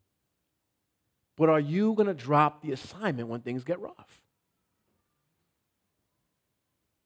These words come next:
Can he trust you with the assignment? And some of you guys are like, "But what's the assignment?"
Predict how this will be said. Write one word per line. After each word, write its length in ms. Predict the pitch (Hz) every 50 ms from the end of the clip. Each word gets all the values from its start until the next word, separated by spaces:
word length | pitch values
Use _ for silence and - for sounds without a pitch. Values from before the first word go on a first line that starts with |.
| _ _ _ _ _ _ _ _ _ _ _ _
Can 180 | - - 196 196
he 80 | 208
trust 540 | 180 - - - 240 262 269 247 - - -
you 320 | 131 117 113 117 127 143 - _ _ _ _ -
with 420 | 139 196 220 233 220 - - - - _ _ _ _ 147
the 100 | 175 220
assignment? 640 | 214 - - - 208 226 233 202 139 98 92 98 _ _ _ _ _ _ _ _ _ _ _ _ _ _ _ _ _ _ _ _ _ _ _ _ _ _ _ _ _ _ _ _ _
And 100 | - 117
some 120 | - 175 180
of 40 |
you 60 | 175 160
guys 160 | 147 147 135
are 60 | 143
like, 80 | 131 127
"But 120 | 151 170
what's 220 | 180 190 - -
the 100 | - 208
assignment?" 680 | 208 196 - - - - 190 196 202 196 190 147 -